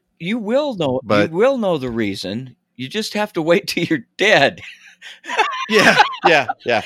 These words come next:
Speaker 2: Oh, yeah. It sucks to be you right now,
Speaker 1: <laughs> Yeah,
Speaker 2: but,
Speaker 1: sorry.
Speaker 2: um,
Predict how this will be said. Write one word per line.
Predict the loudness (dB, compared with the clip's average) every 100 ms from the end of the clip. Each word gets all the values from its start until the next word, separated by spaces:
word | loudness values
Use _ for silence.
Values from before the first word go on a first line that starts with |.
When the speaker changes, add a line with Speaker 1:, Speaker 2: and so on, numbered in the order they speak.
| -8 -14 -12 -2 -2 2
Speaker 2:
Oh, | 0 0
yeah. | -2 0 2 2
It | 0
sucks | -6 -4 -4 -4 -2
to | 0
be | 0
you | 2 4 4
right | 4 4
now, | 2 4 2 2
Speaker 1:
<laughs> |
Yeah, | 0 -2 2
Speaker 2:
but, | 4 4
Speaker 1:
sorry. | 2 2 4
Speaker 2:
um, | 4 4 0 -4